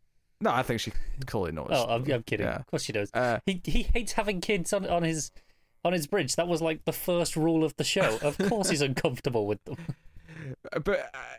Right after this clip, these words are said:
Speaker 1: you know, so he, he tells us about how he, he was always determined to be in Starfleet and nothing shook him from that, to the point where he never really had a proper childhood 'cause he was so hell-bent on his goals. Uh, and that's kinda some of that, you know, that kinda relates to Jono a little bit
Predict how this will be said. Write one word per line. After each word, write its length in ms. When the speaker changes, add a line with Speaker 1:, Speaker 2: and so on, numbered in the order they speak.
Speaker 1:
you 100
know, 100
so 140
he, 160
he 60
tells 160
us 140
about 160
how 80
he, 80
he 80
was 120
always 220
determined 360
to 60
be 100
in 80
Starfleet 540
and 120
nothing 260
shook 240
him 80
from 160
that, 160
to 80
the 60
point 240
where 100
he 60
never 160
really 200
had 180
a 40
proper 260
childhood 460
'cause 100
he 60
was 120
so 200
hell-bent 440
on 80
his 140
goals. 420
Uh, 40
and 280
that's 100
kinda 180
some 200
of 60
that, 140
you 60
know, 60
that 120
kinda 160
relates 380
to 180
Jono 400
a 40
little 220
bit 220